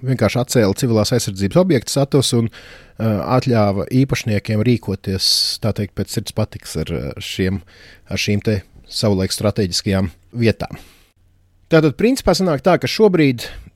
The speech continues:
nu, nav īsti neviena tāda, eh, liela patvērtne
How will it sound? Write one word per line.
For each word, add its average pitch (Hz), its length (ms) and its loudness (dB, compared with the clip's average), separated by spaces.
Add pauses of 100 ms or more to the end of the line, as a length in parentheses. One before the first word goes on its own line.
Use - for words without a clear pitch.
(480)
nu, 156 200 2
nav 151 280 4
īsti 127 300 0
neviena 127 300 0
tāda, 104 380 0
eh, - 600 -14 (180)
liela 127 400 0
patvērtne 143 800 0